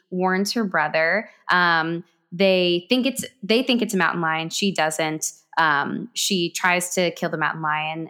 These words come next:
and fails. Her brother kills it. Um, and she still wants to take on the challenge of becoming a great hunter.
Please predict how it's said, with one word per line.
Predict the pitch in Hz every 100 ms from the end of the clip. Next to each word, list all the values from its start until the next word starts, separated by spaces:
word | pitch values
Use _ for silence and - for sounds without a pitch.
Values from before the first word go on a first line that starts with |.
| -
and | 165 180
fails. | 285 262 254 240
Her | 208
brother | 196 226 214
kills | 208 208 196
it. | 196 180 180 - - -
Um, | 170 160 143 147 156
and | 175 175
she | - 180
still | 180 - - 269 269
wants | 226 226 233
to |
take | 208 - 202 -
on | 185 185 190
the | 185
challenge | - - 175 185 175
of | 170 170
becoming | 165 165 165 165
a |
great | - -
hunter. | - 180 180 190 185 180